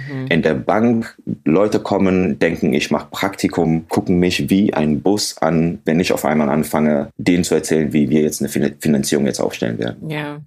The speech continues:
Speaker 1: ich muss dazu zwei Sachen sagen. Also einmal eine Frage, auch in Bezug auf die anderen drei schwarzen Menschen, gerade bei dieser großen Netzwerkveranstaltung,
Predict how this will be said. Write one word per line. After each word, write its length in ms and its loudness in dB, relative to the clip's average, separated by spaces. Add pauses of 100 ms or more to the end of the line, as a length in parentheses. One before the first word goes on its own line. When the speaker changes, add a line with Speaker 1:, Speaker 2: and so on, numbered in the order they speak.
(360)
Speaker 1:
ich 280 -2 (320)
muss 260 0
dazu 260 -2 (200)
zwei 180 -2
Sachen 300 -4
sagen. 200 -4
Also 140 -2
einmal 320 0
eine 120 -2
Frage, 600 -2
auch 120 -4
in 120 -2
Bezug 260 -8
auf 120 -6
die 120 -6
anderen 320 -6
drei 200 -8
schwarzen 460 -8
Menschen, 380 -8
gerade 260 -8
bei 140 -10
dieser 260 -8
großen 720 -8
Netzwerkveranstaltung, 1300 -6